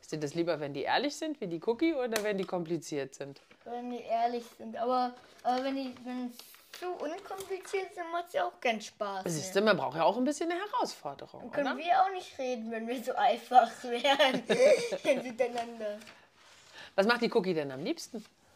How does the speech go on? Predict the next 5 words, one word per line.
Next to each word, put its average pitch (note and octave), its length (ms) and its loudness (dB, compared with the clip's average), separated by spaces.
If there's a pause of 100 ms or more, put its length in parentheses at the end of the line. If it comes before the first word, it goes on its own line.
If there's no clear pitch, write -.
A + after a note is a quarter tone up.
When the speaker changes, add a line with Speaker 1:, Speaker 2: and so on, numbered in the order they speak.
(720)
Speaker 2:
Mm, G3+ 680 -10 (460)
eigentlich A3+ 480 -2
spielen D4 500 -8
und A3+ 300 -10
schmusen. G#3 580 -16